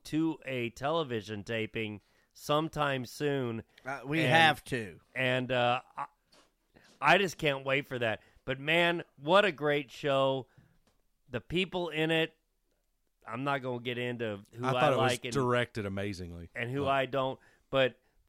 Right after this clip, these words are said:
Speaker 1: the way it's put together is unbelievable, and, uh, I can't wait to finish it.
Speaker 3: Just, um,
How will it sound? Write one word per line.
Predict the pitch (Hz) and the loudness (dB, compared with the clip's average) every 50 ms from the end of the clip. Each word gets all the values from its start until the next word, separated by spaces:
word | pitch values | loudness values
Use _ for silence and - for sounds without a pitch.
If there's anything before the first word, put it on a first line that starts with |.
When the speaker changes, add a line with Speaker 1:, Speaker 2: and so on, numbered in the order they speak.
| - - _ _ _ - | -20 -20 _ _ _ -8
Speaker 1:
the | 131 | -6
way | 123 127 147 160 175 185 | -4 0 0 2 2 2
it's | 180 - - | 0 -2 -6
put | - 165 165 139 | -4 -4 -4 -4
together | - 151 131 131 139 135 135 131 131 127 127 - - | -4 -6 -4 -2 0 0 0 0 -2 -2 -4 -6 -8
is | 120 117 98 90 - _ | -10 -10 -10 -10 -10 _
unbelievable, | - 143 139 143 135 135 131 131 135 135 131 120 123 120 123 127 127 127 131 131 - | -2 -2 0 0 -2 -4 -2 -2 -2 -2 -2 -4 -6 -6 -4 -2 -2 -2 -4 -4 -6
and, | 117 113 113 113 110 107 107 98 | -4 -2 -2 -2 -2 -4 -4 -4
uh, | 110 107 107 104 104 101 101 95 92 - _ _ _ - | -4 -2 -2 -2 -2 -2 -2 -4 -6 -8 _ _ _ -8
I | 107 113 113 | -8 -6 -6
can't | - 143 139 135 131 120 | -4 -2 -2 -2 -2 -4
wait | 123 120 127 131 - _ _ _ _ _ _ _ _ | -2 -2 -2 -4 -6 _ _ _ _ _ _ _ _
to | - 110 | -14 -14
finish | 98 - - 127 131 147 151 127 - - | -10 -4 -4 -2 -2 -2 -4 -8 -10 -12
it. | 92 82 - _ _ _ _ _ | -14 -14 -16 _ _ _ _ _
Speaker 3:
Just, | - 143 135 - - | -10 -10 -10 -6 -2
um, | 165 151 139 127 113 107 98 95 92 87 | 0 2 2 2 2 0 -4 -6 -12 -16